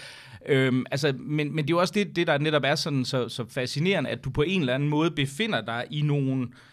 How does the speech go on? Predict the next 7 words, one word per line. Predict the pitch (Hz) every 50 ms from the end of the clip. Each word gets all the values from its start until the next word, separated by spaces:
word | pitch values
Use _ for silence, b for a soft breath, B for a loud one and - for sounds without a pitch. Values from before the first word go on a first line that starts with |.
| B B B B
hvad | - 113 110
skal | - - - 123 117
vi | 117
kalde | 117 - 139 131 123 127 135
det, | 131 131 120 - - b b b b b b -
øvre | 165 180 196 196 220 214 180
middelklasse, | 170 180 180 156 123 107 101 - - 127 113 113 117 - - 104